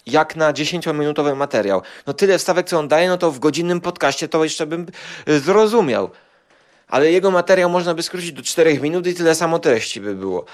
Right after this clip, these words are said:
Swoją drogą, no jego opinie są takie zawsze, jest dobry, jest niedobry, wspaniałe aktorstwo, po prostu przymiotniki. No ja nie lubię w recenzjach przymiotników, bo one pusto,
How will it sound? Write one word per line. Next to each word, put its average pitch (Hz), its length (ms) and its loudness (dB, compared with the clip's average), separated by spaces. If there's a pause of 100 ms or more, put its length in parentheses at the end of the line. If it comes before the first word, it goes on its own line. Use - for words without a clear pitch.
(140)
Swoją 170 360 -2
drogą, 165 340 2
no 165 100 0
jego 170 260 2
opinie 165 460 -2
są 156 280 -6
takie 151 360 -2
zawsze, 160 480 -2 (560)
jest 90 180 -6
dobry, 190 400 6
jest 143 160 4
niedobry, 151 380 4
wspaniałe 139 380 2
aktorstwo, 165 540 -2 (320)
po 175 100 0
prostu 190 220 -6
przymiotniki. 180 640 0
No 107 80 0
ja 135 140 2
nie 151 140 -2
lubię 127 200 -2
w 117 60 -4
recenzjach 113 440 -4
przymiotników, 131 680 -6
bo 104 220 -4 (100)
one 151 420 4 (280)
pusto, 139 540 0